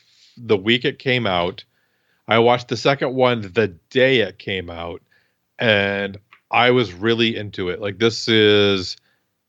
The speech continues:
this is a competent slasher, which is apparently hard to do because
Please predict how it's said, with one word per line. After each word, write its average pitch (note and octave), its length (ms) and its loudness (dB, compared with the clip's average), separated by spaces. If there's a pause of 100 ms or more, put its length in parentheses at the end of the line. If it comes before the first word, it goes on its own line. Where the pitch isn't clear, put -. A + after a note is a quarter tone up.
(540)
this D3+ 200 0
is C3+ 80 -2
a C3+ 60 4
competent C3+ 560 -4
slasher, A2+ 640 -2 (160)
which G#2+ 280 -2
is A#2 460 0 (340)
apparently F#3+ 480 0
hard C3 360 2
to G2 80 -12
do G2 400 0
because G2 600 -4